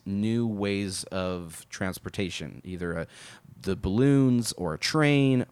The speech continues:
all of the zip lines. We had geysers. We have new ways of getting around the map.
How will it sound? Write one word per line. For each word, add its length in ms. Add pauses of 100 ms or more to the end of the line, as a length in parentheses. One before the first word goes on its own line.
all 200
of 100
the 100
zip 240
lines. 340
We 120
had 240 (320)
geysers. 760 (260)
We 100
have 180
new 260
ways 480
of 280
getting 280
around 300
the 60
map. 360